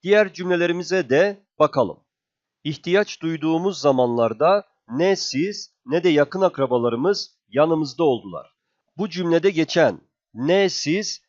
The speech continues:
ne de yakın akrabalarımız ifadesinin tamamı siz dediğimiz ikinci çoğul şahsı karşılar. Dolayısıyla bu cümlenin yüklemi oldular değil, oldunuz olmalıdır. Yani bu cümlede de özne ile yüklem arasında uyuşmazlık var.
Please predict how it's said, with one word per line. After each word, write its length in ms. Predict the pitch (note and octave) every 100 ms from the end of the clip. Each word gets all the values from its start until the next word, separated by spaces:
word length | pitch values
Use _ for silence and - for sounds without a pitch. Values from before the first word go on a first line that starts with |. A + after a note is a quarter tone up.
| -
ne 280 | C#3+ G3 D3
de 360 | F3 G#3+ - A#2
yakın 340 | D3+ - G#3
akrabalarımız 760 | F#3 D#3 D3 C#3+ C#3+ C3+ B2 F#3
ifadesinin 760 | D#3 E3 C#3 C3 - A#2+ A2+
tamamı 680 | F3 F#3+ E3 B2+ A#2+ F#3 G#3 - _
siz 500 | - - G3+ G#3+ D3+
dediğimiz 720 | C#3+ B2+ C3 C3 F#3+ G#3 - _ _
ikinci 480 | C#3+ - D#3+ E3 G3+
çoğul 300 | D#3+ E3+ G3
şahsı 440 | - D#3 C#3 -
karşılar. 560 | - B2+ - A2+ F3 G3+ _ _ _
Dolayısıyla 680 | D3+ D#3+ E3 - G3+ D3 D3
bu 100 | F#3+
cümlenin 420 | F3 D3 C3 B2
yüklemi 600 | D3+ - C#3 D#3 G#3 G3 _ _
oldular 640 | D3+ D#3+ D#3 G3 F3+ C3+ A#2+
değil, 360 | D3+ G#3 F3+ _ _
oldunuz 680 | D3+ D#3+ D#3+ F3 F#3 D3+ - C3
olmalıdır. 640 | B2 A#2 A#2+ A#2+ F3 G3+ - _ _ -
Yani 440 | D3 F3 E3 C#3+
bu 120 | F#3+
cümlede 440 | D3+ E3 E3 F3+ C#3
de 280 | E3 G3 - _ _
özne 380 | C#3 D3 C#3 G3
ile 180 | D#3 C#3
yüklem 420 | B2+ D3 E3+ F3+
arasında 420 | D3 C3 C3+ B2
uyuşmazlık 680 | B2+ D3 - D3+ D3+ C3+ -
var. 260 | C#3 F3